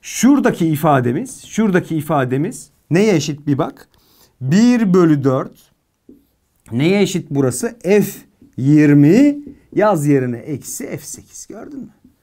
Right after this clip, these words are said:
İşte burası kaça eşitmiş? Altı. E, F yirmi eksi F sekizi veriyor.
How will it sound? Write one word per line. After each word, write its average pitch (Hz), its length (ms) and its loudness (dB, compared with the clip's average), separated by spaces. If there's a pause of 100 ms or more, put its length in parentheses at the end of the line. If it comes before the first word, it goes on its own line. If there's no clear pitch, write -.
(340)
İşte - 180 -12
burası 220 300 -2
kaça 247 240 0
eşitmiş? 190 380 -4
Altı. 262 340 -2 (580)
E, 190 240 0
F 214 140 -4
yirmi 247 300 0
eksi 220 360 -2
F 190 60 -6
sekizi 175 420 -6
veriyor. 135 340 -4